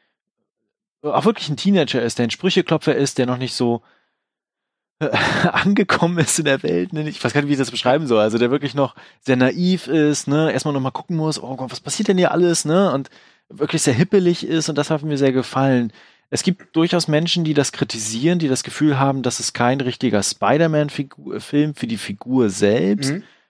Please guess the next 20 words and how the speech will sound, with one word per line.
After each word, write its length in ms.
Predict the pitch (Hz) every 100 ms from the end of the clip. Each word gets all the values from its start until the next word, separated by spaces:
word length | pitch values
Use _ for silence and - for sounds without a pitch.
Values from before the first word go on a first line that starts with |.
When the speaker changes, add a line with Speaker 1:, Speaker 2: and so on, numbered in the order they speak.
| -
Speaker 1:
Ich 140 | 123
sehe 100 | 175
das 180 | 170 151
aber 260 | 127 117 -
anders 580 | 123 175 180 196 196
und, 400 | - 139 135 -
äh, 160 | - 123
gerade 260 | 107 120 139
die 100 | 120
Beziehung 680 | 104 - - 175 160 127 113
zwischen 300 | 120 - 110
Spider-Man 760 | - 113 131 139 123 117 110
und 300 | - 101 -
Tony 260 | - 123 113
Stark 540 | - - 123 131 123 - _ _ _ _ _ _
als 280 | - 104 -
Vaterfigur, 880 | - 120 135 143 - 104 104 104 98 - _ _ _ _ _ _ _ _ -
äh, 300 | - 95 90
für 180 | 87 110
ihn 320 | 98 104 104